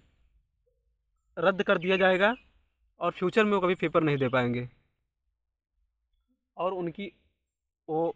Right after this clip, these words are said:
ओएमआर शीट नहीं चेक होगी। ठीक है, कहीं ना कहीं,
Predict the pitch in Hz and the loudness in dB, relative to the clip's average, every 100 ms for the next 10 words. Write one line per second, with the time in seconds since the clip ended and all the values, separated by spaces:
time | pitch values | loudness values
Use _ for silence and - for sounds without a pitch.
0 | - 175 175 170 170 185 180 165 147 147 | -4 -2 0 0 0 -2 -4 -4 -6 -6
1 | 127 131 123 127 - _ _ _ _ _ | -8 -8 -8 -10 -14 _ _ _ _ _
2 | - - - 151 104 139 - - - - | 2 2 2 2 6 6 4 -20 -20 -16
3 | - - - - 185 180 170 202 | -14 -14 2 6 8 8 6 4